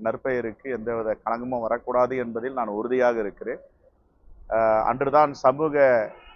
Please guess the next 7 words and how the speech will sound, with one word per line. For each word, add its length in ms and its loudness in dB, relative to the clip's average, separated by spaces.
நீதி 320 -4
விடுதிகள் 500 -2
என்று 340 -4
மாண்புமிகு 440 -4
முதலமைச்சர் 460 -4
அவர்கள் 360 -2
அறிவித்திருக்கிறார். 680 -6